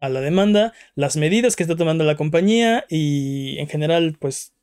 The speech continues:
todo lo que está haciendo, ¿no? Eh, esta semana,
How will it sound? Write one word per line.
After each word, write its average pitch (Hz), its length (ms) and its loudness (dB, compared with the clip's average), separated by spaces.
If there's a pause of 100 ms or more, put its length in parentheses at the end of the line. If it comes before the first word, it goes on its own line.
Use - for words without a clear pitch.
(340)
todo 160 120 2
lo 143 60 0
que - 40 -18
está - 140 -10
haciendo, - 260 -12
¿no? 220 180 -10 (1500)
Eh, 151 960 2 (1300)
esta 202 220 0
semana, 190 680 2